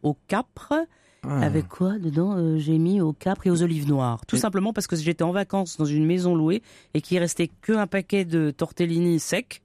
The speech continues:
Speaker 1: et un pa-, une boîte de capre et des olives noires. Donc il a fallu que je fasse à manger pour tout le monde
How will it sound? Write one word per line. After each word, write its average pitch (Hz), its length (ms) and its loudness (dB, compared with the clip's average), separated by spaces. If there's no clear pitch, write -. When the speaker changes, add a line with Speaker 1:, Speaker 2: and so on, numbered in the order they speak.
Speaker 1:
et 175 200 2
un 196 60 2
pa-, 190 260 0
une 190 100 0
boîte 170 300 0
de 185 100 0
capre 208 380 -4
et 185 80 0
des 190 160 0
olives 190 220 2
noires. 143 240 2
Donc 131 160 -4
il 139 40 0
a 131 40 0
fallu 151 140 0
que - 40 -6
je - 60 -14
fasse 156 120 0
à 160 40 2
manger 165 240 0
pour 151 160 -6
tout 139 80 -2
le 143 80 2
monde 214 160 2